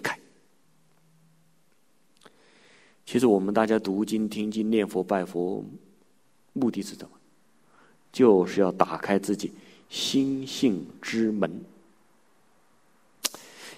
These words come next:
一旦心性之门一开启，自信之光愤愤向外透露出来，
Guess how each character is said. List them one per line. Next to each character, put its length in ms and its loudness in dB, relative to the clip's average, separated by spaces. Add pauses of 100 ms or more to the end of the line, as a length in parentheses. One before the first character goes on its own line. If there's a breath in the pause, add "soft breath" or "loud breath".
(100 loud breath)
一 140 0
旦 180 6
心 240 2
性 240 0
之 160 -2
门 220 0
一 80 -4
开 340 -6
启， 280 -10 (840)
自 300 2
信 260 2
之 200 -2
光 280 -2 (1160)
愤 520 2
愤 300 2
向 400 -2
外 180 -8 (540)
透 160 -6
露 160 -12
出 220 -16
来， 120 -18